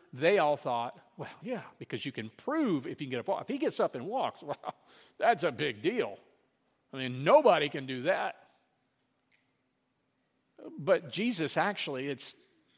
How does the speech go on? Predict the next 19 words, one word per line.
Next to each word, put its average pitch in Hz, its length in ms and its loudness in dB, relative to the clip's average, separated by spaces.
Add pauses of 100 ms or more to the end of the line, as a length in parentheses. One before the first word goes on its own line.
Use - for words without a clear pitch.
(140)
the 131 100 -6
bigger 175 260 0
miracle 120 520 -8
is 123 320 -8 (200)
their 135 120 -6
sins 143 240 -8
are 123 40 -14
forgiven, 135 320 -6
'cause 135 160 -8
you 156 60 -8
know 151 140 -4
how 151 140 -4
their 135 120 -6
sins 151 240 -10
are 139 40 -10
going 143 140 -10
to 131 60 -8
be 123 100 -10
forgiven. 143 500 -12